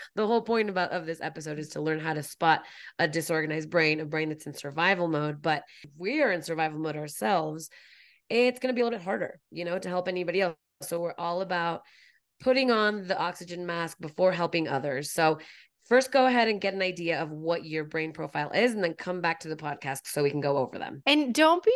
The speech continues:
Speaker 2: totally shocked and surprised if you're, or even feeling bad about yourself if you're like, "Oh my gosh, I just got the results of Hot Mess Express."
Speaker 1: Yeah.
Speaker 2: Uh, because I will be very much relating to those people who have those results, 'cause that was me.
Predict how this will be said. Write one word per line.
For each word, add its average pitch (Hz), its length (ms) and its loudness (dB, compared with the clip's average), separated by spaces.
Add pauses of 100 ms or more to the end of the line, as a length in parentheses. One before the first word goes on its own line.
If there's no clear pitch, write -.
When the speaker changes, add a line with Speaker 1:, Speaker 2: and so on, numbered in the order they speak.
(140)
Speaker 2:
totally 233 640 0
shocked 220 520 4
and 240 120 0
surprised 190 640 2
if 196 160 -8
you're, 202 240 0
or 208 180 4
even 226 360 0
feeling 226 260 0
bad 180 260 4
about 185 220 2
yourself 190 480 -2
if 190 160 -8
you're 185 180 0
like, 180 240 0
"Oh 196 160 -2
my 190 220 -2
gosh, 180 480 -2 (140)
I 202 120 2
just 214 220 -4
got 226 200 4
the 214 100 -2
results 196 420 -4
of 185 80 -10
Hot 165 240 0
Mess 170 260 -8
Express." - 640 -10 (280)
Speaker 1:
Yeah. 180 220 4 (300)
Speaker 2:
Uh, 220 100 4 (300)
because 247 440 2
I 247 220 6
will 269 200 2
be 254 280 0
very 233 360 2
much 233 300 -2
relating 208 640 -2
to 220 180 -4
those 196 240 -2
people 190 400 -2
who 196 160 2
have 190 260 2
those 170 240 -6
results, 170 380 -8
'cause 202 180 -6
that 226 200 -4
was 214 180 -4
me. 165 280 -6